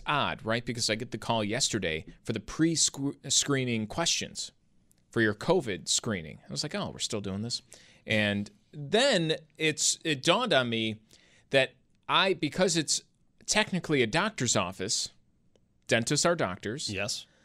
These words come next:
Speaker 1: You have to wear a mask while you're inside the dentist's office.
Speaker 2: The office part.
Speaker 1: Right.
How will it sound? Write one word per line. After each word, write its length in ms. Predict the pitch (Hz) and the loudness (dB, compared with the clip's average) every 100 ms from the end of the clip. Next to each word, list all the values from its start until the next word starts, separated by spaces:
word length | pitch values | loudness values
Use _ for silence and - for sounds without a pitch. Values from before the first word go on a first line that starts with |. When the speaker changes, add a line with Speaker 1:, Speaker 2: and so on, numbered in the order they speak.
| _ _ _ - _ - - _ _ _ | _ _ _ -20 _ -20 -20 _ _ _
Speaker 1:
You 100 | 170 196 | 2 2
have 100 | 196 | 4
to 80 | 180 | 2
wear 120 | 180 | 4
a 60 | |
mask 560 | 131 156 226 147 - - - | 2 2 2 2 2 0 0
while 200 | 143 143 | 2 2
you're 180 | 143 | 2
inside 680 | 143 185 175 - 170 151 143 | 0 0 2 4 2 2 0
the 80 | 131 | -2
dentist's 360 | 127 240 226 | 0 0 0
office. 480 | - - - - - - _ _ _ _ _ | -2 -6 -10 -8 -8 -10 _ _ _ _ _
Speaker 2:
The 140 | 120 123 | -2 2
office 260 | 160 - | 2 0
part. 320 | - - - - _ _ _ _ _ _ | -12 -14 -20 -20 _ _ _ _ _ _
Speaker 1:
Right. 300 | 247 311 147 | 2 4 4